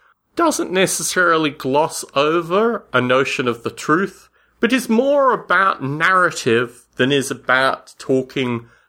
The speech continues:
to actual things. My time spent with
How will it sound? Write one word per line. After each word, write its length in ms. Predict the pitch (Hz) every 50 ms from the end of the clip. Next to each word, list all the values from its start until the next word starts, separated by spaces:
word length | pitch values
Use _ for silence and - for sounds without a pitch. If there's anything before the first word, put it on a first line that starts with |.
| _ -
to 260 | - 139 127 127 - -
actual 540 | 127 - - - _ - - - 135 113
things. 760 | 104 - - - 120 101 - - - - - - - - - _ _ _ _ _ _ _ _ -
My 140 | 160 185
time 400 | 185 - 226 247 254 254 247 220
spent 480 | - - - 175 175 185 196 - - -
with 440 | 143 131 123 123 120 113 - -